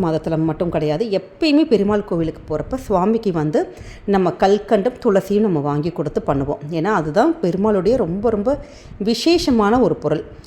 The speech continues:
அப்படி துளசி கொடுத்து நம்ம, அ, சுவாமிக்கு கொடுத்துட்டு வரப்ப, அந்த அவர், அந்த ஐயர்கிட்ட நீங்க சொல்லி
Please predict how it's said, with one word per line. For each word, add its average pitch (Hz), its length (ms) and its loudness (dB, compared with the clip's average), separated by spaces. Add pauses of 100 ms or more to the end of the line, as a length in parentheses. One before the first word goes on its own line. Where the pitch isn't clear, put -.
(160)
அப்படி 240 440 0
துளசி 285 420 2
கொடுத்து 202 320 0
நம்ம, 170 320 2 (220)
அ, 165 260 0
சுவாமிக்கு 190 560 2
கொடுத்துட்டு 170 240 -4
வரப்ப, 175 420 -2
அந்த 160 220 -2
அவர், 151 340 -2
அந்த 156 260 0
ஐயர்கிட்ட 208 500 0
நீங்க 151 240 0
சொல்லி 160 540 -4